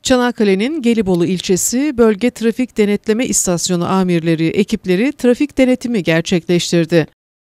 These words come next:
Gelibolu Bölge Trafik Denetleme İstasyon Amirliği ekipleri D beş yüz elli tire sıfır üç Devlet Karayolu'nun seksen altı kilometrelik güzergahında gerçekleştirdikleri denetimlerde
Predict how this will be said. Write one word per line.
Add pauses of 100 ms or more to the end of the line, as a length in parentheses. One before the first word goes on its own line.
(120)
Gelibolu
Bölge
Trafik
Denetleme
İstasyon
Amirliği
ekipleri (260)
D
beş
yüz
elli
tire
sıfır
üç
Devlet
Karayolu'nun (160)
seksen
altı
kilometrelik
güzergahında
gerçekleştirdikleri
denetimlerde